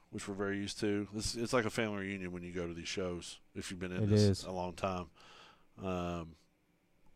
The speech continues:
Speaker 1: that sucks. But glass half full,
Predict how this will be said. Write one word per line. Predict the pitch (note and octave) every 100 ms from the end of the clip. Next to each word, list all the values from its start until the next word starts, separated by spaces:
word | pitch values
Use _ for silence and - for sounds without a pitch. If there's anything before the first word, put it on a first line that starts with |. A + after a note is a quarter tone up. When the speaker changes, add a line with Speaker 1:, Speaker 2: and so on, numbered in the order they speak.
| - - _ _ - - _ _ -
Speaker 1:
that | A2 F#2+
sucks. | - D2+ - - - _ _ _ _ _
But | A2 C3 A2 - - - - _ - _ -
glass | A#2 A2+ -
half | G#2
full, | - B2 G#2+